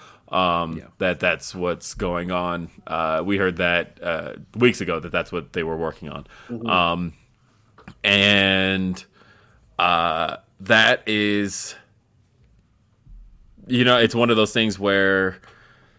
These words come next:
Speaker 1: if you aren't happy working, then yeah, you shouldn't be under contract to anybody, um, if you don't wanna be there. I don't wanna, I don't want, I mean, that's not to say you shouldn't be, you signed the contract. But
Speaker 3: Yeah, yeah, yeah.
Speaker 1: I'll say that,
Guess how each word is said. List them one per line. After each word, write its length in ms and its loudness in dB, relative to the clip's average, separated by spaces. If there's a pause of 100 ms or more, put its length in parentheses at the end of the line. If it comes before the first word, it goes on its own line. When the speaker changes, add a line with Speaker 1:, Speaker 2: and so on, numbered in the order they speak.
(420)
Speaker 1:
if 220 0
you 260 2 (280)
aren't 260 2
happy 340 2
working, 440 2
then 140 2
yeah, 220 4
you 420 -4 (400)
shouldn't 460 0
be 420 2 (100)
under 220 2
contract 460 4
to 60 -2
anybody, 540 0 (220)
um, 540 0 (800)
if 200 -6
you 60 0
don't 140 2
wanna 160 0
be 140 0
there. 180 -4
I 120 4
don't 140 4
wanna, 260 2
I 140 8
don't 160 8
want, 180 4
I 60 6
mean, 160 4
that's 180 2
not 120 4
to 60 -8
say 100 0
you 80 0
shouldn't 240 -2
be, 80 -2
you 80 -2
signed 240 -4
the 60 -14
contract. 400 -12
But 200 8
Speaker 3:
Yeah, 60 6
yeah, 140 6
yeah. 100 6
Speaker 1:
I'll 100 8
say 280 8
that, 380 4